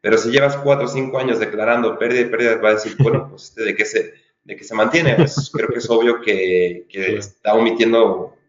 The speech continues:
Speaker 1: ingresos o evadiendo impuestos. Entonces, el
Speaker 2: Claro.
Speaker 1: chiste es no caer
Speaker 2: Pero
Speaker 1: en, en esa discrepancia fiscal. Pero al principio, un año, dos años, yo creo que todavía es, es permitido. No, no es una fecha que digas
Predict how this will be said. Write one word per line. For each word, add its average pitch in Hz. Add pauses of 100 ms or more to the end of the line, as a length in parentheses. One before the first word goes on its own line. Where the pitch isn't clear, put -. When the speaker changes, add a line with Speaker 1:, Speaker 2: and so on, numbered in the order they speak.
(120)
Speaker 1:
ingresos 107
o 95
evadiendo 92
impuestos. - (840)
Entonces, - (340)
el 101
Speaker 2:
Claro. -
Speaker 1:
chiste 95
es 123
no 123
caer 120
Speaker 2:
Pero 113
Speaker 1:
en, 110
en 101
esa 110
discrepancia 101
fiscal. -
Pero 98
al 107
principio, 123
un 139
año, 143
dos 120
años, 131
yo 113
creo 113
que 117
todavía 107
es, - (420)
es 101
permitido. 107
No, 135
no 143
es 143
una 143
fecha 123
que 113
digas 95